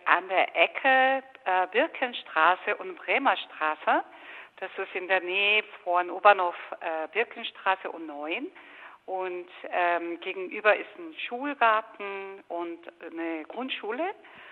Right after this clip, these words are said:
Und eigentlich ist es ein Wohngegend und direkt unmittelbar in der Nähe ist es ein wunderschöner Blumenladen mit, äh, Kuchen, also ein sehr schönes,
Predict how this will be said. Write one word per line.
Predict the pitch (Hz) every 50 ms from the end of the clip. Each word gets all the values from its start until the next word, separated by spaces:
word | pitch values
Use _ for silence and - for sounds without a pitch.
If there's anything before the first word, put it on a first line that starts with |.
| - - - - - _ -
Und | - 190 190 190 175 - -
eigentlich | 175 170 180 196 - - 214 202 - -
ist | 185 170
es | - - 175
ein | 165 151
Wohngegend | 147 175 190 233 254 262 247 226 214 - 220 214 202 202 196 -
und | 180 170 180 175 165 - -
direkt | 190 180 - 180 175 - -
unmittelbar | 175 170 175 180 170 165 - 175 165
in | - - -
der | 156 156
Nähe | 147 147 156 165 175 185 190 190
ist | - - - -
es | 165 147 - - -
ein | - 175 170 320 160
wunderschöner | 196 247 254 262 226 - - 180 170 165 160 -
Blumenladen | - 175 196 254 269 294 269 175 160 147 147 151 160 165 - - 185 180
mit, | 170 165 165 _ - - - - - - - - - _ -
äh, | 160 160 160 156 151 -
Kuchen, | - - - 254 254 247 - - 202 190 190 185 190 190 - -
also | 160 156 - 170
ein | - - 156 156 147 160 160 156 - - - - - - - -
sehr | 165 165 165 160
schönes, | - - - 180 185 185 185 180 175